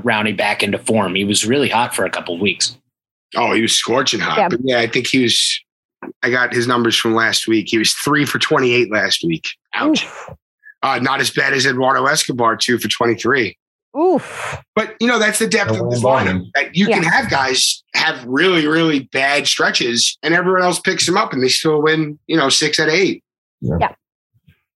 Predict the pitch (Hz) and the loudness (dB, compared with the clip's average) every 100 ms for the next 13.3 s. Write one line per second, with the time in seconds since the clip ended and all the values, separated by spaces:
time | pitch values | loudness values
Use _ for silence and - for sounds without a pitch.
0 | _ - 90 90 98 104 104 98 92 95 | _ -2 0 0 0 2 2 2 2 2
1 | 92 98 98 98 87 85 82 73 80 87 | 2 2 0 2 2 2 2 -2 0 2
2 | 80 78 76 78 80 76 78 78 - 58 | 2 2 2 2 2 2 2 0 -2 -2
3 | 67 82 67 76 71 58 62 - - - | -2 0 0 0 0 -2 -4 -2 -2 0
4 | 180 240 226 190 175 - - 127 - - | -2 0 0 0 -4 -8 -6 -4 -2 -4
5 | - - - 92 92 - - 101 110 127 | -2 -2 0 0 0 0 -2 0 2 2
6 | 127 117 110 95 90 110 110 90 85 92 | 2 0 2 2 2 2 0 0 2 2
7 | 85 90 98 92 90 - _ - 87 82 | 2 2 2 2 2 -2 _ -2 0 -2
8 | - - 98 92 87 95 90 87 90 85 | -4 -4 0 2 2 2 2 2 0 0
9 | 90 92 90 85 80 95 98 95 90 85 | 2 2 4 2 2 2 2 2 0 2
10 | 90 95 104 104 87 76 82 82 82 85 | 2 2 2 2 2 2 2 2 2 2
11 | 78 87 76 73 82 80 78 76 85 78 | 0 2 2 0 -2 0 0 0 0 -2
12 | 71 80 80 78 65 87 85 82 76 71 | 0 -2 -2 -4 -2 0 2 2 0 -2
13 | - - - | -4 -6 -10